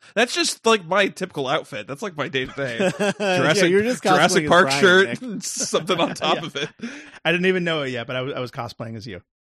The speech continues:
Speaker 2: Mm-hmm.
Speaker 1: Oh, yeah.
Speaker 3: And then, uh, the boys find the ruins of Jurassic Park.
Speaker 2: Mm-hmm.
Speaker 3: Thought that was cool. They find the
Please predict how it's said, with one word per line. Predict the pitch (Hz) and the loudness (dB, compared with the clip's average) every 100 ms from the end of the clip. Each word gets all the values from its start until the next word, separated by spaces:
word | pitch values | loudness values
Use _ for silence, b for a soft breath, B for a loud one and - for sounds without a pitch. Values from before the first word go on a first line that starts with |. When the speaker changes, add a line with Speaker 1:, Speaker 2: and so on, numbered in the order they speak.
| _ 123 | _ -20
Speaker 2:
Mm-hmm. | 113 123 | -20 -4
Speaker 1:
Oh, | 170 | -2
yeah. | 175 185 - _ _ _ _ _ _ _ _ _ _ | 0 -2 -6 _ _ _ _ _ _ _ _ _ _
Speaker 3:
And | 127 | -10
then, | 131 131 | -6 -6
uh, | 127 123 | -4 -6
the | 127 | -8
boys | 143 147 165 156 | -4 -2 -2 -4
find | - 160 160 160 | -2 0 0 -2
the | 143 | -4
ruins | 120 139 151 156 | -4 -2 -2 -2
of | 143 | -6
Jurassic | 127 127 131 135 - - | -6 -2 0 -2 -6 -16
Park. | 117 113 143 _ _ _ _ | -10 -8 -10 _ _ _ _
Speaker 2:
Mm-hmm. | 107 117 143 202 _ _ _ _ _ _ _ - | -20 -18 -16 -18 _ _ _ _ _ _ _ -18
Speaker 3:
Thought | 113 | -14
that | 120 | -12
was | 117 | -12
cool. | - 143 131 131 127 | -12 -6 -4 -4 -6
They | 123 | -6
find | 135 127 | -4 -4
the | 120 | -6